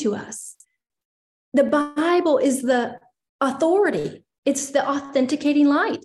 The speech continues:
Even if, you know, those in your church haven't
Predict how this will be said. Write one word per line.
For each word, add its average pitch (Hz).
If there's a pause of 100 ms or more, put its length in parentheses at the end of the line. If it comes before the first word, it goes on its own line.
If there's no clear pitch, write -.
(120)
Even 359
if, 320 (680)
you 262
know, 254
those 294
in 311
your 285
church 370
haven't 277